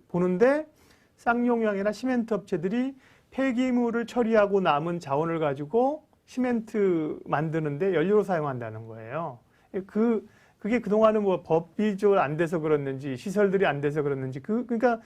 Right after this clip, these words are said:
결국 쌍용양에도 앞으로 우리가 볼 때 그런 그 친환경 관련돼서 또 얽힐 수 있다는 거거든요.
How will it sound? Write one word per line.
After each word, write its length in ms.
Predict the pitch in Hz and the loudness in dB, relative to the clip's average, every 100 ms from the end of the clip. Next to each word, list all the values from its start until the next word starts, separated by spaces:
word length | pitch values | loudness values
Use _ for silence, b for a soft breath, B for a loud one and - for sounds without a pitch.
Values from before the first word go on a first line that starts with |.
| B _ | B _
결국 280 | 208 226 226 | 0 0 -2
쌍용양에도 680 | 269 262 247 233 214 202 185 | -2 0 2 2 0 2 2
앞으로 260 | 143 190 | 2 0
우리가 220 | 165 160 | 0 2
볼 200 | 160 151 | 0 -2
때 340 | 147 226 247 240 - _ _ _ _ _ - - - | 2 2 2 -2 -8 _ _ _ _ _ -20 -20 -4
그런 440 | 175 202 214 196 B B B _ | 2 4 4 0 B B B _
그 680 | 170 160 156 156 156 156 - _ | -4 -2 -2 -2 -4 -6 -12 _
친환경 520 | - 302 311 294 285 | -6 2 4 4 4
관련돼서 420 | 233 202 180 160 151 | 4 4 0 -2 -2
또 120 | 170 | 0
얽힐 280 | 139 143 156 | 0 -2 -8
수 120 | - | -6
있다는 460 | 139 131 127 127 123 | -8 -6 -8 -8 -8
거거든요. 580 | 120 123 131 139 226 | -10 -8 -8 -6 -6